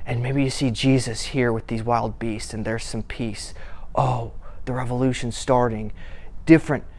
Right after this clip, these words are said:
There's peace again. There's shalom. Peace is coming back. God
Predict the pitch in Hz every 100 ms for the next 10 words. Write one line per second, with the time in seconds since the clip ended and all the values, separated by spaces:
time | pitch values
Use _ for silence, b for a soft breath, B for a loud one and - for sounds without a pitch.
0 | b b 147 143 - - - 214 202 -
1 | - 127 110 113 110 127 123 - b b
2 | - - 143 135 175 196 185 127 117 -
3 | b b b b b b b b - -
4 | - 196 - 147 - 135 120 113 113 -
5 | - - b b b b b b - -
6 | - - - - - - - - - -
7 | - - - - 185 208 196 160 120 117